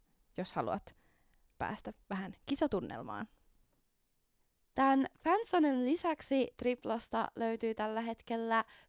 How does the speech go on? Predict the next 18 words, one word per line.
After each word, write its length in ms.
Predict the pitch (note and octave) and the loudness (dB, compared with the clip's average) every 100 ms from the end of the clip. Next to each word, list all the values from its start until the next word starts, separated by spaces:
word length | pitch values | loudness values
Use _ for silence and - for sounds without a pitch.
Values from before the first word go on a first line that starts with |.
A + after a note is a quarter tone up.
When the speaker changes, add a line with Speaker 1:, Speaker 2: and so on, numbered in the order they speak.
| - | -2
Speaker 2:
Pohjois-Helsingin 720 | D#4+ F4 D4+ B3 A#3+ G#3+ G3+ | 2 2 2 -2 -2 -6 -10
kuvataidekoulun 960 | - A#3 A#3+ G3 F#3+ - G3+ F#3+ G3 A3 | -4 -2 0 0 -2 0 2 2 0 0
lopputyön 600 | C4+ - A3+ F#3+ F3+ F#3+ | -2 -4 -4 0 0 2
näyttely, 720 | G3 G3 - _ G3 G3+ A#3 - - - _ _ | 2 0 -2 _ 0 2 0 -4 -20 -20 _ _
joka 200 | G#3 G3+ | 0 2
sijaitsee 480 | G#3 G#3 G#3 - F#3+ | 4 2 2 0 0
tosiaan 460 | G3 G#3 G3 F#3+ | 0 -2 -2 -2
kolmoskerroksessa 1160 | G3+ C4 C#4 C4+ A#3+ - G3 F#3 G3 - F#3+ G#3 | -2 0 0 0 -2 -4 -4 -4 -6 -8 -6 -4
ravintola-alueen 840 | G3+ A#3 B3+ G3+ F#3 F3+ F#3 F3+ F3 | -2 0 0 0 0 0 0 0 0
läheisyydessä. 1080 | G3+ B3 G3+ G#3 F#3+ F#3 F#3 G#3+ - F#3+ G3 - - - _ _ _ _ _ | -2 -2 -2 -2 -4 -2 -2 -4 0 2 0 -6 -20 -20 _ _ _ _ _
Tää 120 | B3+ | 2
näyttely 380 | C4 F#4+ - D#4 | 4 2 2 4
on 160 | A#3+ - | 4 2
avoinna 340 | C#4 C4+ G#3 | 2 2 0
vielä 200 | G3 F#3 | 0 0
kahdeskymmenesneljäs 1000 | A#3+ C#4 C#4 A3 G#3 A#3 B3 A#3 G3 - | 0 -2 -2 -4 -4 -2 -2 0 -4 -4
viidettä 520 | G3+ G3 F#3 - - - | -4 -2 -4 -6 -6 0
asti. 640 | A3 A#3+ - - G#3 A#3+ | 0 0 -8 -4 -4 -4